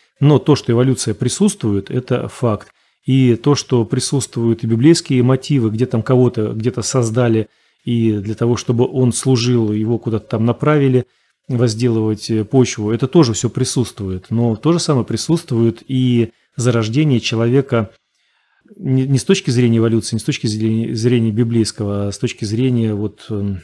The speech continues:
как-то говорят еще, космического. Когда, э, наши предки здесь появились, и здесь они что-то делали, что-то усовершенствовали, и в конечном итоге появился наш вид, и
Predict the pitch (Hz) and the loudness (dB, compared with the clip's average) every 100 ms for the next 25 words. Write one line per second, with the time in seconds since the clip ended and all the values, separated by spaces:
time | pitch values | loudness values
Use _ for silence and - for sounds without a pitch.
0 | _ - 113 - 104 110 107 - - 101 | _ -10 -10 -8 -4 -2 -4 -6 -8 -6
1 | 120 - 143 127 - - 85 82 90 _ | -6 0 0 0 -4 -8 -16 -16 -20 _
2 | _ _ _ _ _ 127 107 107 123 113 | _ _ _ _ _ -2 0 0 2 0
3 | 107 - - 117 113 127 117 113 135 151 | -2 -8 -10 -4 0 0 0 -2 -2 -2
4 | - 110 104 101 113 - 120 113 143 170 | 0 0 0 -2 -4 -2 0 2 4 4
5 | - - 110 113 107 104 110 104 104 123 | 2 -4 -2 0 0 -2 -4 -4 0 0
6 | 117 110 113 107 - 110 104 117 147 151 | 0 -2 -2 -2 -6 -6 -2 0 2 2
7 | 113 113 - 107 - 110 - 156 143 120 | -2 -6 -6 -6 -4 -4 0 -2 -2 -2
8 | 113 101 107 110 - 117 151 127 110 117 | -2 -2 -2 -6 -4 -2 0 -2 -2 0
9 | 113 127 123 113 - 113 113 113 - 120 | 2 2 0 -4 -6 -2 -2 -2 -4 -4
10 | 127 113 - 98 104 101 | -2 -2 -4 -6 -4 -4